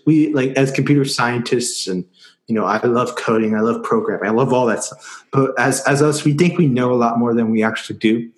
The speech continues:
Like, I take, take any algorithm, the Instagram algorithm, the YouTube algorithm, the, the Twitter algorithm, all these algorithms,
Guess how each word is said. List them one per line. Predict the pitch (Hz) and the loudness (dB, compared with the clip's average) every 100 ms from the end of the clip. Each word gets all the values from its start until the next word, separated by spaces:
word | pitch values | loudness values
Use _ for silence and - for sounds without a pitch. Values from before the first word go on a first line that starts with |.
| _ - _ - | _ -20 _ -4
Like, | 123 104 - - | 0 0 -4 -2
I | 156 | 0
take, | 160 165 135 - - _ | 2 2 0 -2 -14 _
take | - - 139 | 0 0 2
any | 139 117 | 2 2
algorithm, | 113 107 98 98 107 | 0 0 -2 0 -2
the | - | 0
Instagram | 135 - 123 113 107 | -2 0 0 0 0
algorithm, | 101 - 98 90 - - - | -2 -2 -2 -2 -8 -14 -10
the | - | -4
YouTube | 110 147 139 127 | 0 0 0 0
algorithm, | 95 95 95 95 - _ - - - | 0 0 -2 -4 -8 _ -20 -20 -4
the, | 120 110 104 | 2 2 2
the | 113 113 | 2 0
Twitter | - 165 143 | 2 2 2
algorithm, | 117 104 107 95 - - | 0 -2 -2 -2 -4 -2
all | 135 | 2
these | 175 170 | 2 2
algorithms, | 165 156 170 175 196 - | 0 2 2 2 0 -4